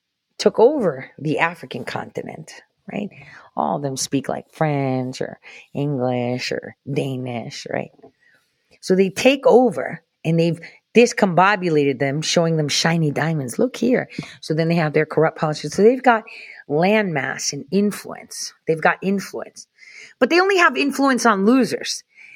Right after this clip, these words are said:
See, in the age of information, ignorance is a choice.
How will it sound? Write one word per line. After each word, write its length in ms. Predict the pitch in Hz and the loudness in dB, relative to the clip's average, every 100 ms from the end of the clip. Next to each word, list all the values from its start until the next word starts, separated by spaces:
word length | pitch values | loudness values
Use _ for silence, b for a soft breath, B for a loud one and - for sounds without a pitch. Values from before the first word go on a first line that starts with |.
| B | B
See, 320 | - 294 294 | 0 2 4
in 80 | 269 | 4
the 120 | 262 | 4
age 260 | 294 349 349 | 4 2 2
of 80 | |
information, 640 | 294 262 208 208 226 - 185 | 2 2 4 4 2 0 0
ignorance 480 | 180 175 160 151 - | 0 0 -2 -4 -6
is 120 | 131 | -8
a 60 | |
choice. 680 | 117 - - - - - - | -6 -4 -4 -4 -10 -14 -14